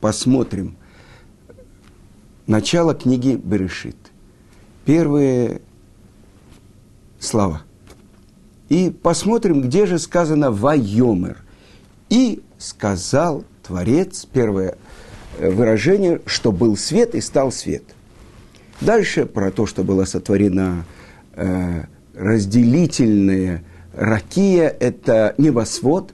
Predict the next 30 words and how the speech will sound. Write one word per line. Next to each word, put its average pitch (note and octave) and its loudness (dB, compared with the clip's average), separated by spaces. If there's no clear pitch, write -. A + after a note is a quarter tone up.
отделяющий A2+ 0
верхние G#2+ 2
воды F#2+ 0
от A2 -2
нижних F#3 0
и G#3+ 2
так C3+ 0
далее. F2 -4
То C3+ 2
это E3 0
то, D#3 0
что - -4
написано A2+ 2
в - -6
Талмуде, B2+ 2
в D3 -6
трактате A#2 -2
Рош C#3+ 2
ха-Шана, B2+ 0
тридцать B2+ -2
второй G2+ 2
лист, E3 0
где C3 2
говорится B2+ 0
про B2 0
то, D3+ 0
что F#2+ -4
в G#2+ 0
Рош E3+ 2
ха-Шана, A2 -2